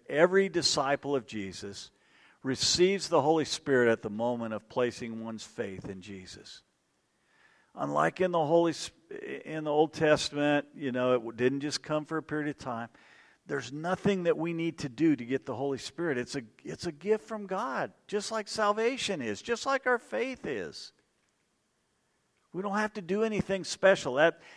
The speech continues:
that's part of the deal. When we put our faith in Jesus Christ, we get the Holy Spirit, and we get all the Holy Spirit at that time.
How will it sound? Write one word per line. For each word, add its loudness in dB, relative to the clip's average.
that's 6
part 8
of -2
the 6
deal. 6
When 2
we 0
put 0
our 10
faith 2
in 2
Jesus -6
Christ, -6
we -2
get -4
the 0
Holy 6
Spirit, 6
and 2
we 0
get 8
all 12
the 10
Holy 6
Spirit -4
at -10
that -12
time. -14